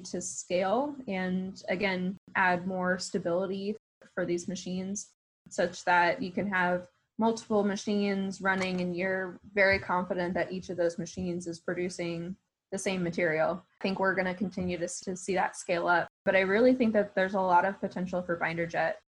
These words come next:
as it matures as a, an additive modality.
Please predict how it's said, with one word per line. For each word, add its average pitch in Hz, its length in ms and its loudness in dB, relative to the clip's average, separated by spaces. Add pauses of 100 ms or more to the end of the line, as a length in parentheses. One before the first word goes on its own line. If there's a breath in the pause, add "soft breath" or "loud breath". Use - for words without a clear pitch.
(200)
as 185 220 4
it 170 100 0
matures 170 760 0
as 175 240 0
a, 180 460 -4 (240)
an 180 80 -4
additive 170 400 -2
modality. 170 560 -2